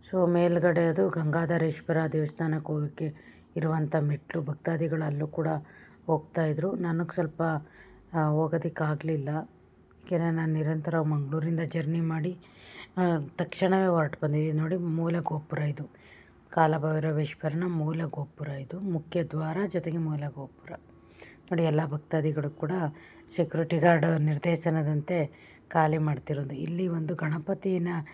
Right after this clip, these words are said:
ಏಕಶಿಲಾ, ಆ, ಗಣಪತಿಯಾಗಿ ಪ್ರತಿಷ್ಠಾಪನೆ, ಕೆತ್ತಿಸಲಾಗಿದೆ, ಪ್ರತಿಷ್ಠಾಪನೆ ಮಾಡಿದ್ದಾರೆ. ಭಕ್ತಾದಿಗಳು ವಿಪರೀತ ಬಿಸಿಲಿದ್ದರಿಂದ ಎಲ್ಲಿ ಸಿಗುತ್ತೋ ಅಲ್ಲೇ ಪಾಪ ಕುತ್ಕೊಂಡು ವಿಶ್ರಾಂತಿ ಪಡಿತಾ ಇದ್ದಾರೆ.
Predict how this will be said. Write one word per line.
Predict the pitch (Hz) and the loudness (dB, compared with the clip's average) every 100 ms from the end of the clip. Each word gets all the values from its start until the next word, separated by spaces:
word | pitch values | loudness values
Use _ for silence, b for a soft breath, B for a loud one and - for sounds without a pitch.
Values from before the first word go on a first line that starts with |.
| B B - | B B -4
ಏಕಶಿಲಾ, | 175 175 180 190 175 170 165 156 170 160 160 156 156 156 151 B B B - 165 | -2 0 2 4 6 4 2 0 -2 0 0 0 0 -2 -4 B B B -6 0
ಆ, | 160 | 0
ಗಣಪತಿಯಾಗಿ | 139 165 156 170 165 156 151 151 175 143 B B - | 0 -2 -2 -2 0 0 0 -2 -2 -2 B B -10
ಪ್ರತಿಷ್ಠಾಪನೆ, | 160 156 156 - 160 156 151 | -6 -4 -6 0 -2 0 -4
ಕೆತ್ತಿಸಲಾಗಿದೆ, | 151 160 - 151 - 151 151 143 139 | -4 -6 -6 -8 -4 -2 -2 -4 -6
ಪ್ರತಿಷ್ಠಾಪನೆ | 143 143 143 160 151 143 147 | -8 -10 -8 -6 -6 -4 -4
ಮಾಡಿದ್ದಾರೆ. | 143 131 143 143 170 - B B B B - 147 | -4 -8 -10 -8 -10 -12 B B B B -10 -4
ಭಕ್ತಾದಿಗಳು | 151 - 170 165 160 | -2 2 4 6 4
ವಿಪರೀತ | 143 147 - 170 165 | 2 -4 -4 -4 -2
ಬಿಸಿಲಿದ್ದರಿಂದ | 160 156 151 165 151 151 165 156 165 B B B - | -2 -4 -4 -2 2 2 2 0 -2 B B B -2
ಎಲ್ಲಿ | 180 165 170 | 2 2 0
ಸಿಗುತ್ತೋ | 185 175 175 180 | 0 0 2 2
ಅಲ್ಲೇ | 156 156 | 2 0
ಪಾಪ | 156 160 160 | -2 -6 -6
ಕುತ್ಕೊಂಡು | 151 160 - 170 160 170 160 B B - 170 | -6 -6 -4 -2 0 0 -2 B B -8 -6
ವಿಶ್ರಾಂತಿ | 160 175 160 151 | -4 -2 0 0
ಪಡಿತಾ | 156 156 147 151 | -2 -2 -4 -4
ಇದ್ದಾರೆ. | 147 143 147 131 | -6 -6 -6 -8